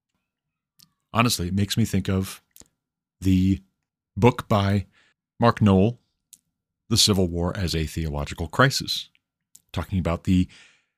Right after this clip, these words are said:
first American Civil War, the hot war, fought over states' rights and slavery, both and, not either or, both and. Before it was a hot war,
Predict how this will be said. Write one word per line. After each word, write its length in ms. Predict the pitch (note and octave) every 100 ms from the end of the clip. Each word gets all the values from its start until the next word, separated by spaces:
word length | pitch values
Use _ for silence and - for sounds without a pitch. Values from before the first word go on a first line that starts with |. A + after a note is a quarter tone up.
| _ _ -
first 260 | E3+ E3
American 320 | C#3+ B2 A2+
Civil 280 | A2 A#2 G#2+
War, 280 | F2 F2+ B2+ - -
the 100 | G2+
hot 220 | B2+ A#2+
war, 360 | G#2+ F#2+ G#2 - _ _ _ _ _ _ _
fought 280 | - G#2 G2+ - _ _ _
over 360 | F#2 F2 F2 E2+
states' 340 | - G#2+ G2
rights 320 | G#2 F#2+ F#2 -
and 200 | - F#2+
slavery, 500 | F2+ F#2+ D#2+ D2+ E2+ -
both 200 | A#2+ -
and, 340 | D#2 C#2+ D2+
not 180 | G#2+ A#2+
either 180 | F2+ -
or, 300 | - D#2 D#2 - _ _ -
both 180 | B2+ -
and. 260 | C#2 D#2 - _ _ _ _ _ _ -
Before 480 | C#3 - C3 C#3
it 140 | C3 C3+
was 220 | C3 A#2+
a 60 | B2
hot 360 | - A2 -
war, 340 | F#2 E2 E2+